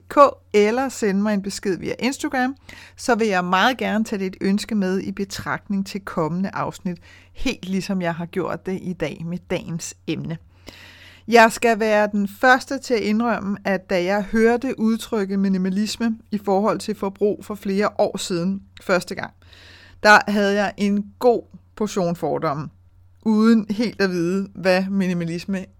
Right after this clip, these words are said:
egentlig handlede om. Og det er jo der, de fleste fordomme opstår. Det er, når vi ikke sådan helt har sat os ind i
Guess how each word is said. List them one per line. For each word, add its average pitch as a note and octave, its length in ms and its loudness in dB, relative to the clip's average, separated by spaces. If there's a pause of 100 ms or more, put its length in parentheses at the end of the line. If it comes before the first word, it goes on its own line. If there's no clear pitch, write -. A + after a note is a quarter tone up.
egentlig F3+ 460 -6 (120)
handlede D3+ 400 -6
om. - 60 -14 (260)
Og E3+ 100 -4
det F#3 120 2
er E3+ 120 2
jo F3 180 0 (420)
der, F3 140 0 (360)
de F3 60 -10
fleste E3 320 -6
fordomme D#3 520 -4
opstår. A3+ 580 2 (300)
Det F3+ 80 2
er, F#3+ 200 4
når G#3+ 80 2
vi E3 120 -6
ikke E3+ 160 -6
sådan E3 260 -6
helt G3 280 -2 (600)
har F3 140 -8
sat D#3+ 240 -8
os E3 220 -10
ind B3+ 180 2 (580)
i G3+ 260 -4